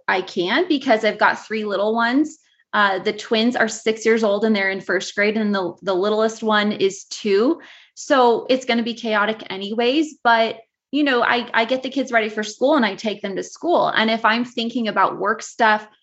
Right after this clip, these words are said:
or things that other people are demanding of me, well, those voices are now in my head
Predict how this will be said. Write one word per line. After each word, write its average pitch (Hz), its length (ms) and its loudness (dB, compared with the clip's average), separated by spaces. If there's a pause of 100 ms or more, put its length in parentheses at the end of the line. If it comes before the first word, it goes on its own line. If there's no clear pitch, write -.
(140)
or 202 160 -4
things 214 340 -4
that 220 180 2
other 220 180 2
people 220 360 -2
are 196 180 0
demanding 208 380 -4
of 208 120 0
me, - 160 -8
well, 247 140 4
those 269 220 2
voices 254 420 0
are 226 100 -2
now 214 180 0
in 214 80 -4
my 190 180 -4
head 214 540 0